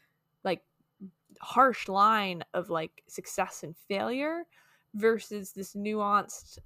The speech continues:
you know, uh, attitude of, "Okay, I really wanted to stick my neck in it the last two hundred meters, but I know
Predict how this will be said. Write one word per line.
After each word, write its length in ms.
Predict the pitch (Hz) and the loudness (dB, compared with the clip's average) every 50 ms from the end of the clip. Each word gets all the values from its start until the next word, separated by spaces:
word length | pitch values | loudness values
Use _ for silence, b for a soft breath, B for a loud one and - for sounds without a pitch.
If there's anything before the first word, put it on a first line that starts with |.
| - - | -8 -4
you 100 | 202 202 | -2 0
know, 280 | 202 185 180 170 - - - | 2 2 2 0 -2 -4 -6
uh, 80 | - - - _ - | -8 -8 -8 _ -2
attitude 580 | - 185 190 196 190 196 - - - 190 180 180 | 2 2 2 2 2 -2 -4 -4 -2 -2 0 0
of, 220 | 180 180 175 196 - - | 0 -2 -2 -4 -4 -4
"Okay, 500 | 202 196 - 196 175 175 170 170 175 180 _ b b b b b b b b _ - | -4 -2 -2 -2 0 0 0 -2 -2 -6 _ b b b b b b b b _ 2
I 40 | 202 | 2
really 680 | 196 190 202 208 208 202 202 202 202 202 196 196 185 - _ _ _ _ _ _ _ - | 2 2 2 2 2 4 2 2 0 0 0 -2 -2 -4 _ _ _ _ _ _ _ -6
wanted 420 | 190 185 190 190 185 185 185 185 | 0 4 6 6 6 4 0 -4
to 100 | - - | -6 -12
stick 320 | - - - 185 185 - - | -12 -6 -4 -4 -2 -2 -2
my 100 | 190 185 | -2 0
neck 240 | 185 175 170 180 - | 0 -2 -4 -4 -4
in 80 | 175 180 | -6 -6
it 120 | 180 - | -6 -6
the 80 | - 185 | -4 -2
last 380 | 185 170 156 175 - - - - | 0 0 0 -2 -4 -8 -14 -8
two 200 | - 202 175 180 | -6 -4 -4 -4
hundred 280 | 180 175 185 190 202 | -6 -8 -8 -8 -6
meters, 840 | 240 294 311 294 269 254 240 233 233 226 220 220 214 214 - - - b b b b b b b | -4 -4 -2 0 0 2 2 2 2 2 2 2 0 -2 -4 -8 -16 b b b b b b b
but 140 | 202 233 208 | 2 2 4
I 80 | 196 196 | 4 2
know 600 | 190 190 190 190 190 190 190 185 185 180 - | 2 2 2 4 4 4 4 4 4 2 -2